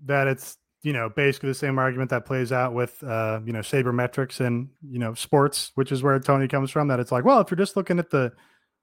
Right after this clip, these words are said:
the numbers all the time and you're obsessed with the data, then you're not, you know, you're missing other parts of the picture." Uh, but, you know, I think they probably,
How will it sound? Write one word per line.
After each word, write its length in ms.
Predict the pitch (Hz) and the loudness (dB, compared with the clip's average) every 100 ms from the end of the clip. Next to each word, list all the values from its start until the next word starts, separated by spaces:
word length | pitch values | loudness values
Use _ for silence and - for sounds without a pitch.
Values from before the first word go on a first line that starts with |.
| - | -6
the 140 | 120 | 0
numbers 400 | 135 185 135 127 | 4 4 4 2
all 160 | 143 127 | 0 0
the 80 | 120 | 0
time 420 | 123 113 117 127 | 0 0 -2 -4
and 140 | 123 | -6
you're 160 | 117 113 | -4 -4
obsessed 320 | 113 175 151 | -2 -2 -2
with 80 | 139 | -4
the 80 | 123 | 0
data, 420 | 156 151 120 123 | 4 4 4 0
then 100 | 123 | -2
you're 100 | 120 | 0
not, 280 | 120 135 127 - _ _ _ _ _ _ - | 4 4 2 -4 _ _ _ _ _ _ -2
you 80 | |
know, 60 | 120 | 0
you're 140 | 113 | 2
missing 280 | 131 139 143 | 2 2 4
other 160 | 135 131 | 2 4
parts 240 | 139 127 | 2 0
of 60 | 113 | -2
the 80 | 107 | -4
picture." 420 | 127 - 92 87 _ _ _ - | -4 -6 -14 -20 _ _ _ 0
Uh, 280 | 120 113 113 | 2 2 4
but, 140 | 202 | 6
you 40 | 180 | 8
know, 120 | 160 | 6
I 80 | 175 | 6
think 300 | 269 247 - | 4 4 6
they 140 | 190 | 6
probably, 760 | - - 147 139 131 127 123 | 6 4 6 6 4 2 0